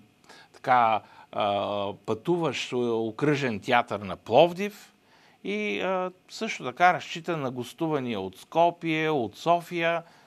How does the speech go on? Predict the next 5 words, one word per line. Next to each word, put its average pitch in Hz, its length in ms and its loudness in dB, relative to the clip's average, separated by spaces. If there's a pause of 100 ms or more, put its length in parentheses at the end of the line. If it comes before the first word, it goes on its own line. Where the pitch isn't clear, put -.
(120)
за 156 200 -6
постановъчни, 160 1160 -6 (100)
м, 160 100 -16 (340)
така, 151 280 -4
цели. 147 540 -8